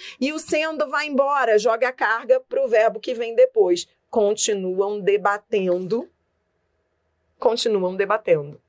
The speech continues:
Coisa linda. <laughs> Resposta, letra C.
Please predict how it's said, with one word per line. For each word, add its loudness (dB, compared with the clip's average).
Coisa 2
linda. -2
<laughs> -20
Resposta, 4
letra 4
C. 0